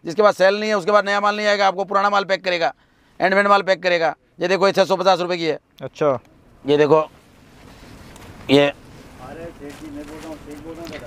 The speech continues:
Speaker 2: और ये टू टाइप के फैब्रिक से बनी हुई साड़ी है, इधर सिल्क आएगा, इधर नेट आएगी, और ये देख लीजिए बॉर्डर कॉन्सेप्ट है।
Speaker 1: ये देखो,
Speaker 2: तो इस
Speaker 1: ये
Speaker 2: तरह के काफी
Speaker 1: आठ सौ पचास रुपये
Speaker 2: कॉन्सेप्ट आपको
Speaker 1: की है।
Speaker 2: मिलेंगे।
Speaker 1: ये देखो, ये सात सौ पचास रुपये की है।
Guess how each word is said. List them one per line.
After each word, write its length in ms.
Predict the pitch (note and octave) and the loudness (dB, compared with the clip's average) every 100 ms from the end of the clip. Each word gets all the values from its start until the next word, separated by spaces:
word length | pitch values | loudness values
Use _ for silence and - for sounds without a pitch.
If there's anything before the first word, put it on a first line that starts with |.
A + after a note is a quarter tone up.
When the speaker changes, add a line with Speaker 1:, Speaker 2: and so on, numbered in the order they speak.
| - - - - - - - | -18 -18 -20 -18 -18 -4 4
Speaker 2:
और 120 | F3 | 4
ये 80 | F#3+ | 6
टू 180 | - G3+ | 4 6
टाइप 260 | G3+ F#3 | 6 4
के 60 | G#3+ | 2
फैब्रिक 340 | F#3 F3 F#3 | 2 2 0
से 100 | - | 2
बनी 120 | G3 | 2
हुई 80 | G3 | 2
साड़ी 280 | F#3+ F#3 F#3+ | 4 2 2
है, 80 | G3 | 0
इधर 140 | G3 | 0
सिल्क 320 | F#3 F#3 F#3 | 0 -2 2
आएगा, 320 | F#3 F3+ F3+ F#3+ | 2 4 2 2
इधर 160 | F3+ | 0
नेट 340 | F3 F3 F#3 F#3 | -2 -2 0 2
आएगी, 380 | F3+ E3+ F#3 | 0 0 -2
और 140 | F#3+ F3+ | 0 0
ये 60 | |
देख 180 | F3+ E3+ | 0 0
लीजिए 220 | E3+ F3+ | 0 0
बॉर्डर 280 | E3+ E3 E3 | 2 2 2
कॉन्सेप्ट 500 | F3 F3 F3 F3 - | 0 0 2 0 2
है। 160 | F3 F3 - - | 2 2 -4 -6
Speaker 1:
ये 100 | D3+ | -2
देखो, 320 | D3 D3+ D#3+ - _ - | 2 2 0 -6 _ -2
Speaker 2:
तो 60 | E3 | 2
इस 60 | D3+ | 4
Speaker 1:
ये 60 | |
Speaker 2:
तरह 100 | F#3 | 4
के 40 | F#3 | 4
काफी 200 | F3 D#3 | 4 4
Speaker 1:
आठ 100 | D#3+ | 2
सौ 120 | E3+ | -2
पचास 60 | |
रुपये 80 | E3 | 0
Speaker 2:
कॉन्सेप्ट 280 | E3+ F3 D#3+ | 0 0 -4
आपको 120 | E3 | -2
Speaker 1:
की 40 | E3 | 0
है। 120 | D#3+ | 0
Speaker 2:
मिलेंगे। 380 | D#3+ F#3 _ D#3 | 0 -8 _ 0
Speaker 1:
ये 60 | |
देखो, 240 | D#3 C#3+ D#3+ | 2 4 2
ये 80 | |
सात 240 | C#3 D3+ - | 4 2 2
सौ 60 | |
पचास 280 | D#3 D#3+ D#3+ | -2 2 2
रुपये 200 | D#3 D#3 | 2 -2
की 140 | D3+ D#3 | 0 0
है। 160 | D3 | 0